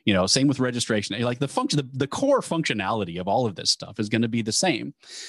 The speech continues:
So finding that twenty percent difference is where the key is. So when people ask me, you know, "What event platform should I, you know, what online event platform should I use?" Like, I, like,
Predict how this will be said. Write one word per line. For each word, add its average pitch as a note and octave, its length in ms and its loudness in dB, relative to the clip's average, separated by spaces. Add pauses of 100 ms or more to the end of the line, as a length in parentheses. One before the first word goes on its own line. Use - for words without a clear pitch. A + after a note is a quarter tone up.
(100)
So D#3 180 6
finding G#3+ 600 4
that C#3 180 2
twenty D3+ 320 0
percent A#2 540 -2
difference - 640 -4 (120)
is A2+ 160 4
where A2 260 2
the F#2+ 100 -2
key G#2 440 2
is. - 80 -2
So C3 160 4
when C3+ 220 4
people A#3 360 2
ask A#2+ 320 -2
me, F#2 320 2 (680)
you - 80 0
know, E2 80 4
"What G#2 260 2
event A#3+ 260 2
platform C#3 440 0
should G#2 160 -2
I, - 20 0
you G2+ 140 -4
know, G2+ 80 -2
what F3 160 2
online F#3+ 280 2
event C#3 220 0
platform G2 320 -4
should F#2 160 -12
I F2+ 80 -8
use?" F#2 140 -8
Like, C3 140 -8 (120)
I, D#3+ 60 -2
like, D#3+ 200 2